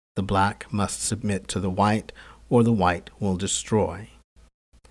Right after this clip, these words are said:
There were several hundred who participated in this lynching, and nearly all the others were well-wishers.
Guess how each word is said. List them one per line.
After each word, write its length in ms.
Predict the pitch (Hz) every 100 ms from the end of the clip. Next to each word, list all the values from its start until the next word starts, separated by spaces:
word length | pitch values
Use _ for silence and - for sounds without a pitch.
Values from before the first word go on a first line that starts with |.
| _ - - - - _ -
There 160 | 104
were 160 | 101 98
several 460 | - 120 104 101
hundred 480 | 98 110 107 101 104
who 120 | -
participated 960 | 104 104 - - - - 92 87 87 - - -
in 200 | 107 95
this 240 | 95 -
lynching, 560 | 104 101 - 92 90 107 - - - - -
and 220 | 110 101
nearly 480 | 107 110 110 101 101 - _ -
all 440 | 120 104 87 104 _ _ -
the 120 | 92
others 440 | 92 90 90 - - _ _ -
were 140 | 101
well-wishers. 840 | 98 95 95 92 85 - 87 82